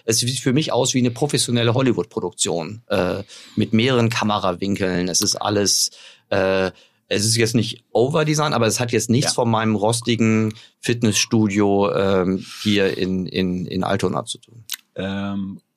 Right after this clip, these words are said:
Speaker 2: de-, den Vergleich will ich gar nicht ziehen, weil das,
Speaker 1: <laughs>
Speaker 2: das kenne ich nämlich nicht. Ähm, aber die Content-Produktion ist sicherlich eins der, der, der, ein, mit der wesentlichsten Punkte, wo wir uns
Speaker 1: Mhm.
Speaker 2: halt auch differenzieren.
Speaker 1: Mhm.
Speaker 2: Und da li-,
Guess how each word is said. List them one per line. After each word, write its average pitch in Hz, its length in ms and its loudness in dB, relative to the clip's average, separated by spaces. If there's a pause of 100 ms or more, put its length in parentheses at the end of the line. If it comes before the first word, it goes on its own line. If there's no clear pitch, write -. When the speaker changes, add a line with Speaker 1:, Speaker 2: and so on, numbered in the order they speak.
(300)
Speaker 2:
de-, 135 300 -4
den 131 240 -2
Vergleich 123 380 0
will 123 80 2
ich 107 100 -2
gar 117 100 2
nicht 107 160 -2
ziehen, 147 200 0
weil 110 120 2
das, - 220 4
Speaker 1:
<laughs> 156 220 2
Speaker 2:
das - 180 2
kenne 143 200 0
ich 143 80 -2
nämlich 139 240 0
nicht. 143 260 -4
Ähm, 110 540 -4
aber 110 400 -4
die 107 420 -8
Content-Produktion 110 760 -2
ist 95 120 -6
sicherlich 101 460 -6
eins 101 220 -6
der, 95 300 -6
der, 101 240 -4
der, 98 200 -6 (300)
ein, 117 160 -10
mit 120 200 -2
der 110 120 0
wesentlichsten 107 520 -4
Punkte, 110 380 -6
wo 98 120 -6
wir 98 100 -8
uns 110 140 4
Speaker 1:
Mhm. 113 40 0
Speaker 2:
halt 92 100 -6
auch 90 120 -12
differenzieren. 107 680 -6 (140)
Speaker 1:
Mhm. 107 320 0
Speaker 2:
Und 101 220 -6 (120)
da 104 60 -2
li-, 104 220 -8